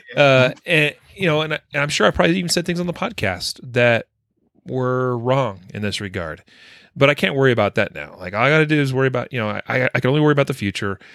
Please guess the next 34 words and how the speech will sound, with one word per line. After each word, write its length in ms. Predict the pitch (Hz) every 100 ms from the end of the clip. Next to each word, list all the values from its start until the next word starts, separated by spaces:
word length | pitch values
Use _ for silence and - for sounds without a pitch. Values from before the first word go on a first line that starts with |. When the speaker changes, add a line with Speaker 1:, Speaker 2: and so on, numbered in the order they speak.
| _
Speaker 2:
like, 100 | 113
what 120 | 120
we're 80 | 139
gonna 120 | 160 147
do 140 | 139
from 120 | 120
here 200 | 110 127
going 220 | 120 113 104
forward, 500 | - 110 101 90 - - - - _
uh, 300 | - 50 50 -
you 120 | -
know, 180 | 101 101 - _ _ _ _ _
not 400 | 139 131 147 - _ _ _ _ _ -
continuing 560 | 131 - 131 127 123
to 200 | 107 117
perpetuate 640 | - - 120 113 110 104 101
the 100 | 101
stigma 580 | - 110 107 101 95 -
of 420 | - 98 87 87 - 120
mental, 460 | 120 120 110 107 - -
mentally 400 | 120 123 113 113
ill 220 | 110 107
pe-, 160 | 123 -
people 520 | 120 117 98 95 - - - -
and 180 | 98 92
guns, 480 | 131 113 104 101 - - -
and 120 | 113
that 80 | 110
there's 160 | 110 101
a 40 |
problem 340 | - 135 143 123
with 180 | 110 -
all 200 | - 151
mental, 420 | 143 113 110 107